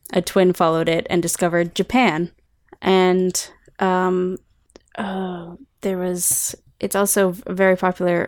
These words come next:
Hungarian myth, uh, that I don't know the details of. So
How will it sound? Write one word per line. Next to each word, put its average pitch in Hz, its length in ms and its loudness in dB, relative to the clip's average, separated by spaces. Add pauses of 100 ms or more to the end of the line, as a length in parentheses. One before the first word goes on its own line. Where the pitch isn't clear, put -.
Hungarian 180 500 2
myth, 156 180 -6 (200)
uh, 143 440 -8
that - 260 -10 (140)
I - 80 -8
don't 165 260 -10
know 165 120 -8
the 156 100 -12
details - 500 -12
of. - 240 -12 (300)
So - 280 -10